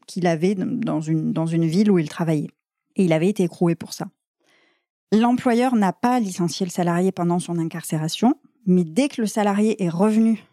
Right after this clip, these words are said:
dans l'entreprise, il se trouve qu'il y avait un certain émoi qui avait été suscité par cette, par ce retour.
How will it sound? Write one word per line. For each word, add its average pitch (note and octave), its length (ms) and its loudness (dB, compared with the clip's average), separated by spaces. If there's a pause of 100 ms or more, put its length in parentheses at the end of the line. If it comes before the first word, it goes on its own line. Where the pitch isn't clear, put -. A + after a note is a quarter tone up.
dans F3 160 2
l'entreprise, F3 600 -2 (880)
il E3 160 -6
se - 120 2
trouve A#3+ 400 0
qu'il F3+ 140 0
y E3+ 80 2
avait E3 160 2
un E3 120 4
certain F3 320 -2
émoi G#3 380 4
qui G3+ 120 -6
avait E3 120 0
été E3+ 160 -4
suscité - 480 -6
par E3+ 180 -4
cette, E3 420 -6
par D#3+ 180 -8
ce - 100 -4
retour. E3+ 480 -2